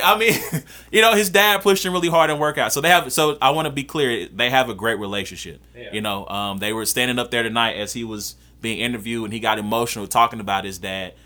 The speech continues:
Speaker 1: Apparently, his dad was a really good player. I forget who they said he played high school basketball with. It was an N B A, like, a really good N B A player.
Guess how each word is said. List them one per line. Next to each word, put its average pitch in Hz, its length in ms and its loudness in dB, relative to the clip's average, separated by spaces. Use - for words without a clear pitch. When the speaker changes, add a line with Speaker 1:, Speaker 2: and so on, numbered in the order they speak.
Speaker 1:
Apparently, 139 300 -2
his 131 100 0
dad 123 260 2
was 110 120 -4
a 107 40 -6
really 113 180 -4
good 104 200 -6
player. 123 340 0
I 127 80 2
forget 147 200 0
who 170 120 0
they 127 100 0
said 123 220 -2
he 127 80 -6
played 113 340 -2
high 113 160 2
school 110 220 -6
basketball 90 500 -4
with. 87 140 -12
It - 20 -10
was 95 140 -10
an 95 80 -8
N 117 140 -4
B 110 100 -4
A, 98 120 -2
like, 90 220 -6
a 92 60 -10
really 104 180 -6
good 95 200 -6
N 95 60 -8
B 87 120 -10
A 85 40 -12
player. 98 300 -8